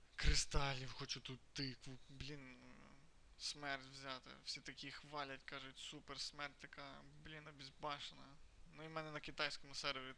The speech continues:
ти-, також є смерть з бігом п'ять, чотири де, чотири п'ять, здається, талант. Ну, блін, дійсно дуже круто, ку-, запускаєш її з боку і поки, поки вона дойде, вже півбази винесе. Дуже хороша така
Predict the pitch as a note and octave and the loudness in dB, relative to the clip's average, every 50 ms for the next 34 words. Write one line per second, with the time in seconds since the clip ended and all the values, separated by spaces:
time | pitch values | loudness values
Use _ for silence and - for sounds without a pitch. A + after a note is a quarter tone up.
0 | - - - D3+ C#3 C3+ C3+ C#3 - - - - C3+ - - C3+ - - C#3+ - | -12 -6 -6 -6 -4 -6 -8 -16 -18 -12 -6 -6 -6 -6 -6 -6 -6 -2 -2 -2
1 | - - C#3+ C#3 C#3 C#3 C3 B2+ C#3 F3+ E3 D3 C3+ B2+ C3+ C3 C3+ - - C#3+ | -4 -2 0 0 0 0 -2 -6 -6 -4 -2 -2 -2 -4 -6 -10 -10 -2 0 2
2 | C3+ C3 - - - - - - - - - D3+ C#3+ C#3+ C3 B2+ C#3 C3+ C3 - | 2 2 -2 -8 -12 2 2 2 4 4 0 -2 -2 -2 0 2 2 2 2 2
3 | - - - - D3+ C#3 C3+ C3 - C3+ B2+ B2+ B2+ - - C3 C3 C3 - - | 0 0 2 2 0 -2 -4 -4 -4 -6 -6 -6 -6 -10 -8 -8 -8 -8 -8 -10
4 | D3 - - C3 B2+ B2+ B2 B2 A#2+ - - C#3 C3 B2+ B2+ B2+ - C#3 C3 B2 | -10 -6 -6 -4 -4 -4 -6 -6 -8 -10 -12 -12 -12 -12 -14 -10 -6 -6 -6 -6
5 | A#2 - - G3 E3+ - D3 C#3 - - C3+ B2+ C3 B2+ C3+ C#3+ - - - E3 | -8 -12 -14 -2 0 2 2 2 0 -4 -6 -2 2 2 2 2 2 -2 0 0
6 | D#3+ - - D3+ - - - C#3 - - - - - - - D3 C3+ - C#3 B2+ | 0 0 -2 -4 -4 -4 -6 -6 -6 -6 -6 -6 -6 -4 -4 -4 -4 -2 0 -2
7 | - - D#3 C3 B2 C#3 - - D#3 D3 C3+ D3 C#3+ C#3+ D3+ D3+ - - C#3 C3 | 2 2 4 4 8 8 8 8 8 4 2 0 0 -4 -4 -4 -6 -8 -8 -6
8 | C3 C3 B2+ - - C3+ - - C3 B2 - - - - - - - - - - | -6 -6 -6 -6 -8 -8 -4 -4 -6 -6 -6 -12 -16 -14 -16 -16 -16 -16 -18 -20
9 | - - - - - - - - - - - C3+ C3 - - C#3 C3 C3 C3 C3+ | -20 -20 -20 -20 -20 -20 -20 -20 -18 -8 -6 -6 -6 -4 -6 -6 -6 -4 0 2
10 | C3 C3 B2+ B2+ C3 B2+ B2 C#3+ C#3 C#3+ C#3 B2+ C3 C3 C3+ C#3 - - C#3+ C#3 | 4 4 4 4 0 -2 -2 0 0 0 0 -2 -2 -2 -4 -4 -4 -4 -6 -4
11 | C3+ C3+ C3 C3 C#3 C3+ C#3 C3 B2 B2+ C3+ C#3+ C#3 C3 C3 - - - - - | 0 2 2 2 2 0 -4 -4 -2 -4 -4 -4 -4 -6 -6 -6 -8 -8 -12 -16
12 | - - - - - - - - - - - - - - - - - - - - | -16 -18 -18 -18 -18 -20 -20 -20 -20 -20 -20 -20 -20 -20 -20 -20 -20 -20 -20 -20
13 | - - - - - - - - - - - - - - - - - - - - | -20 -20 -20 -20 -20 -20 -20 -20 -20 -18 -20 -14 -14 -14 -14 -14 -18 -16 -14 -12
14 | - C3 C#3 C#3 - - - C#3+ C3+ C3 - - - D3 - - C#3 - - C#3 | -10 -10 -10 -12 -12 -10 -10 -8 -8 -8 -8 -8 -10 -10 -12 -12 -12 -12 -14 -14
15 | C#3 | -14